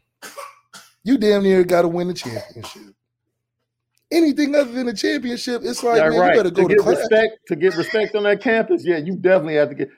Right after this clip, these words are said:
Speaker 2: like, "Oh, y'all win ten and two?" Like, man, all right. These
Speaker 1: I ain't
Speaker 2: books,
Speaker 1: giving
Speaker 2: though.
Speaker 1: you my homework.
Speaker 2: These books, though, right? <laughs> Right.
Speaker 1: So you,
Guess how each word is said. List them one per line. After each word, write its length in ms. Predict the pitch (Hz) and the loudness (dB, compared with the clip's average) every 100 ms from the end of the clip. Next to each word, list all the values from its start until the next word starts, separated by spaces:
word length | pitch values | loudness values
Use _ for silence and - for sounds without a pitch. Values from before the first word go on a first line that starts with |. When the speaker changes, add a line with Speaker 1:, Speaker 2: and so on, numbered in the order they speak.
| _ | _
Speaker 2:
like, 280 | 143 131 - - | -2 -2 -2 0
"Oh, 160 | 156 | 0
y'all 240 | 131 170 202 | 4 2 2
win 180 | 180 | 0
ten 200 | 143 214 | -2 -2
and 120 | 202 196 | -2 -4
two?" 320 | 240 247 220 | -8 -8 -12
Like, 240 | - - - 101 | -10 -10 -12 -20
man, 340 | 98 98 95 _ _ - | -18 -18 -20 _ _ -6
all 140 | 117 92 | -4 -4
right. 120 | 85 - _ _ _ _ _ _ _ _ _ | -10 -16 _ _ _ _ _ _ _ _ _
These 300 | 113 135 110 | -10 -8 -4
Speaker 1:
I 180 | 156 175 | 0 0
ain't 60 | 175 | 0
Speaker 2:
books, 60 | |
Speaker 1:
giving 160 | 156 151 | -2 -4
Speaker 2:
though. 40 | 143 | -6
Speaker 1:
you 60 | |
my 120 | 143 | -8
homework. 440 | 123 127 123 117 123 _ - | -8 -12 -16 -20 -20 _ -12
Speaker 2:
These 240 | 131 135 127 | -8 -8 0
books, 260 | 151 - - | 0 0 -6
though, 200 | 104 92 | -10 -4
right? 320 | 123 123 - | -2 -2 -4
<laughs> 80 | 240 - _ _ _ _ _ _ _ 403 - _ _ _ _ _ _ - _ - - _ _ - | -8 -10 _ _ _ _ _ _ _ -20 -20 _ _ _ _ _ _ -20 _ -20 -20 _ _ -2
Right. 400 | 160 - - - _ _ | 0 0 -2 -12 _ _
Speaker 1:
So 180 | - 208 190 | -8 -4 -4
you, 220 | 214 | -6